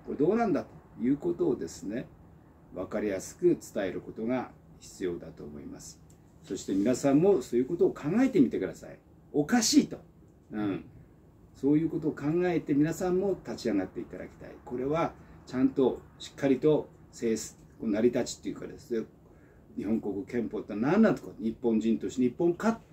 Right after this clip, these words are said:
国家としてね、うん、あるべき姿っていうものを皆さんも一緒になって考えて、えー、なんとか共通認識に持っていきたいですね。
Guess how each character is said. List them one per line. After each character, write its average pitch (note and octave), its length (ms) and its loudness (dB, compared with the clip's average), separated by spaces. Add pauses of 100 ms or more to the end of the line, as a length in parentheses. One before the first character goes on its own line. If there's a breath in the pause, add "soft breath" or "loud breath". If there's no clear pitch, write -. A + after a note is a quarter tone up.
国 G3 180 4
家 - 140 -4
と F#2+ 120 -12
し - 100 -12
て G#2+ 100 -8
ね、 D3+ 200 0 (520 loud breath)
う F2+ 80 -6
ん、 F2 220 -8 (280)
あ G2 100 -10
る G#2 80 -4
べ G#2 120 -4
き - 100 -10
姿 F#2+ 380 -8
っ D#2+ 40 -10
て - 180 -14
い F#2+ 80 -6
う B2+ 100 0
も D#3+ 80 2
の C#3+ 80 4
を - 80 -8 (220)
皆 B2+ 160 -2
さ G3+ 180 2
ん A3 80 8
も G3 200 4 (260)
一 - 100 2
緒 A#3+ 220 4
に B3+ 100 10
な C4+ 120 10
っ - 20 4
て C#3 220 2
考 - 180 -10 (140)
え G#2+ 140 -2
て、 G#2 320 -4 (460)
え F#2 260 -4
ー、 F2+ 40 -8
な G#2 120 -6
ん - 40 -6
と F#2 100 -8
か F2+ 140 -8
共 G#2+ 300 -2
通 - 180 -8
認 F#2+ 220 4
識 - 220 -6
に F#2 80 2
持 F2+ 120 0
っ F#2 40 -4
て - 160 -12
い - 20 -8
き - 80 -20
た F2+ 120 -12
い E2+ 80 -12
で - 100 -14
す - 140 -16
ね。 F3 260 0